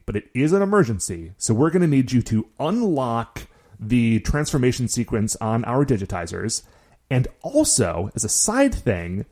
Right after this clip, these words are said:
could you please deploy the digitank?"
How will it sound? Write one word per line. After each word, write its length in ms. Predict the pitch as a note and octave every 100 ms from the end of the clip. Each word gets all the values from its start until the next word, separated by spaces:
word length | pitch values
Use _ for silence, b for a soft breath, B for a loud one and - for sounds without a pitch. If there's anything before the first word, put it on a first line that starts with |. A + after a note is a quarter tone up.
| b b b _
could 260 | - G3 C#3+
you 320 | D3 B3+ D4
please 1080 | - - E3+ D3 G#2 F2+ F#2 A2+ B2 - - _ _ -
deploy 560 | - - - G3 A#3+
the 120 | F#3
digitank?" 880 | A2+ - E3 - A2+ - - - -